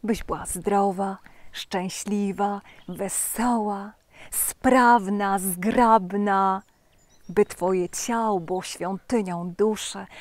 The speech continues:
byś mogła się realizować we wszystkich dziedzinach”. I gdyby Ewa posłuchała tego wewnętrznego głosu, to nie wybrałaby diety, cud,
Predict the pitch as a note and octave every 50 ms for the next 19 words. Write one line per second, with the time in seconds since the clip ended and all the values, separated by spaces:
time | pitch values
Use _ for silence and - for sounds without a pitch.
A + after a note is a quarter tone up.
0 | - - - - G#3+ G3+ - C4 C4+ B3 B3 A3 - - A3 G#3 G3+ G3+ G3+ G3
1 | F#3+ F#3+ F#3 F3 F3 A3 A3+ A3+ A3 G3+ G#3 G3+ G3 - - - - _ _ _
2 | _ _ _ - - F#3 - - G#3 - - - A3 G3+ - - G#3+ F#3+ - F3
3 | F#3 F#3+ F#3 - - - - - _ _ _ _ _ _ _ _ _ _ - -
4 | - - - - C4 A3 - G#3 D4 C#4+ A#3+ D4 - - C4 D#4 D4+ F4 D#4+ -
5 | - C#4 B3+ - - C#4+ - - - D4 D4+ D4+ E4 D#4+ - - C#4 A#3 C4+ C4
6 | A3+ A#3+ A#3 A#3+ A#3 A3+ - - - A3+ A3 G#3+ G#3+ F#3+ F#3 F#3+ G3 F#3 E3+ -
7 | - - - - - - _ _ _ _ _ _ _ _ _ _ _ _ _ _
8 | _ _ _ - A#3 A3 A3 A3+ F#3+ G#3+ G3+ F3 A#3 A3 A#3+ B3+ B3 G3+ F3 F#3+
9 | G3 F#3+ F#3 - _ _ - - G3 E3 D#3+ G#3+ G#3 G3+ A3 A3+ A3 A3 _ _
10 | - - F#3+ E3+ E3+ _ - - - - - - - A3+ G#3 G3+ G3+ G#3+ _ -
11 | - - -